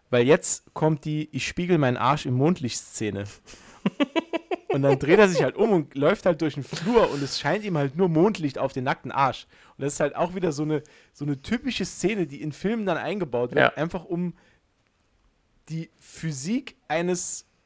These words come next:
Speaker 1: Schauspielers dann noch mal zu zeigen. Und das ist halt hier
Speaker 2: Ja.
Speaker 1: genau dasselbe. Das ist
Speaker 2: Genau, ja.
Speaker 1: meine Augen, in meinen Augen macht auch diese Szene halt null Sinn. Da bin ich ganz bei dir, weil das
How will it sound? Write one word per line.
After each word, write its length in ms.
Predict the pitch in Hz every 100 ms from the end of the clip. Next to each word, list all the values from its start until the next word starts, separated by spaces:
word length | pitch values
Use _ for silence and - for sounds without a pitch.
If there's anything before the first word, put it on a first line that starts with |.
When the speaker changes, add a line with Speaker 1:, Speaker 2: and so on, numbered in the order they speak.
| _ _ -
Speaker 1:
Schauspielers 600 | - 160 214 175 151 135
dann 120 | 151
noch 140 | 165 160
mal 180 | 151
zu 120 | 147 139
zeigen. 360 | 156 147 110 -
Und 100 | 127
das 220 | 135 - -
ist 160 | 185
halt 160 | 190 165
hier 140 | 208 196
Speaker 2:
Ja. 100 | -
Speaker 1:
genau 180 | 208 269
dasselbe. 500 | 220 220 226 139 - - -
Das 120 | - 151
ist 180 | 165 - -
Speaker 2:
Genau, 340 | 147 131 117 -
ja. 140 | 131 123
Speaker 1:
meine 280 | 196 233 156
Augen, 180 | 214 - -
in 140 | 170
meinen 200 | 160 208
Augen 200 | 190 196
macht 220 | 165 208 143
auch 160 | 151
diese 260 | - 220 196
Szene 300 | - 226 147
halt 180 | 143 160
null 300 | 170 247 190
Sinn. 160 | 226
Da 60 | 135
bin 120 | 165
ich 140 | 196
ganz 180 | - 190
bei 160 | - 175
dir, 140 | 123
weil 100 | 120
das 300 | 127 - -